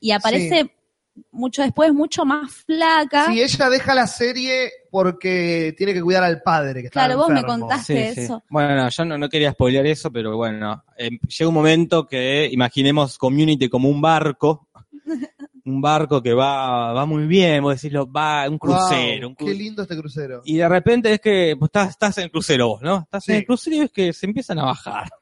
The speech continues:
Speaker 3: <laughs> se empiezan a tirar por la
Speaker 2: En el
Speaker 3: borda.
Speaker 2: medio del viaje, no
Speaker 3: En
Speaker 2: te
Speaker 3: el
Speaker 2: pararon a, a recargar gasolina.
Speaker 3: Claro, se vio, opa, ¿qué pasa acá?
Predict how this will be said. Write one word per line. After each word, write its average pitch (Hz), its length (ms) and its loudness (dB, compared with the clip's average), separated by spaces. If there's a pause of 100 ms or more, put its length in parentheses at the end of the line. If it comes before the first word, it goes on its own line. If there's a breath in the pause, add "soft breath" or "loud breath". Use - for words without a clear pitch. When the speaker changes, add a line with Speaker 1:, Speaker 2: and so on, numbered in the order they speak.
(140)
Speaker 3:
<laughs> - 360 -20
se - 100 -2
empiezan 233 240 -2
a 180 40 0
tirar 175 320 0
por 165 120 2
la 151 80 4
Speaker 2:
En 147 40 4
el 147 80 4
Speaker 3:
borda. 135 200 4 (120)
Speaker 2:
medio - 140 0
del 185 140 -6
viaje, 277 380 -4
no 196 60 -6
Speaker 3:
En 214 60 0
Speaker 2:
te 240 60 0
Speaker 3:
el 240 80 -4
Speaker 2:
pararon 208 460 -6
a, 180 120 -10 (300)
a 160 160 -16 (100)
recargar 170 500 -10
gasolina. 175 400 -8
Speaker 3:
Claro, 175 360 4
se - 140 -14
vio, 214 280 -4
opa, 165 320 -8
¿qué 170 100 -10
pasa 156 260 -8
acá? 147 300 -2